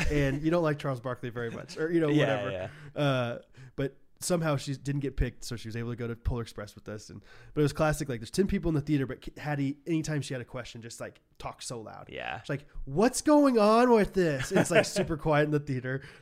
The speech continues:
Speaker 1: Like, "Shh, just can't talk too loud." Uh, but we went there, and then we went to, uh, Fritz's, uh, which is, like, this place in Union Station where they deliver all your food in, on these trains.
Speaker 2: The train.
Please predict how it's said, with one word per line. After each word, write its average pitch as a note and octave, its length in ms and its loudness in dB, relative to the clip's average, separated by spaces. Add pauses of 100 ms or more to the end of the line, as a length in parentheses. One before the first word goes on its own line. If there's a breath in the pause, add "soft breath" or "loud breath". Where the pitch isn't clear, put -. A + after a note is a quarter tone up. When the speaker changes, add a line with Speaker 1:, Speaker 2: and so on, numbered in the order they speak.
Speaker 1:
Like, C3+ 120 -10
"Shh, - 320 -6
just - 180 -10
can't D#3+ 160 -2
talk D#3+ 200 -4
too G3 140 -4
loud." - 280 -6 (540 loud breath)
Uh, B2 220 -10
but B2+ 80 -4
we C#3+ 80 2
went D3+ 180 4
there, C#3+ 200 0
and C#3 80 0
then C#3 100 -2
we C3 100 -2
went C3 220 -4
to, B2+ 220 -6
uh, A2+ 200 -8
Fritz's, C3+ 640 -6 (120)
uh, B2 240 -8
which A#2+ 180 -8
is, A#2+ 100 -10
like, A#2+ 160 -10
this A#2 160 -10
place C3 300 -10
in B2 80 -10
Union A#2+ 200 -8
Station A#2 380 -12
where A#2 80 -2
they A2+ 180 0 (540 soft breath)
deliver C3 560 -2 (100)
all C3 160 -4
your B2 80 -4
food C3 380 -4
in, A#2+ 240 -12 (160)
on B2+ 100 -10
these A2+ 160 -12
trains. B2+ 320 -6
Speaker 2:
The D3 60 -4
train. C3+ 580 -4